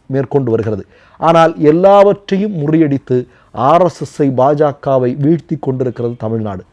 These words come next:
மற்ற மாநிலங்களுக்கு முன்மாதிரியாக இருக்கிறது. மீண்டும் கேட்கிறேன், எங்களுடைய செம்மொழியான தமிழ் மொழிக்கு நீ கடந்த பத்து வருடங்கள்ல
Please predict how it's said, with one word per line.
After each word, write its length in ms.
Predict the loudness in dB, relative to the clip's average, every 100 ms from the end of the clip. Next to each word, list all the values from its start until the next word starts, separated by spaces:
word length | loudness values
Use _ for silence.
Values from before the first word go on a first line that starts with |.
| _
மற்ற 300 | -4 -2 -2
மாநிலங்களுக்கு 720 | 0 0 0 0 -2 -4 -6
முன்மாதிரியாக 640 | -6 -4 -2 -2 -2 -4 -6
இருக்கிறது. 340 | -10 -12 -16 _ _ _
மீண்டும் 400 | 0 2 4 2
கேட்கிறேன், 380 | 2 0 0 -4 -10 _ _ _ _ _ _ _
எங்களுடைய 460 | -4 2 4 6 4 2
செம்மொழியான 720 | 0 2 2 4 6 6 6
தமிழ் 320 | 2 -2 -2
மொழிக்கு 560 | -2 -2 -2 -4 -6 -8 _ -20 -20 _
நீ 120 | -6 0
கடந்த 320 | 2 2 2
பத்து 400 | 2 2 2 2
வருடங்கள்ல 580 | 2 0 0 -2 -4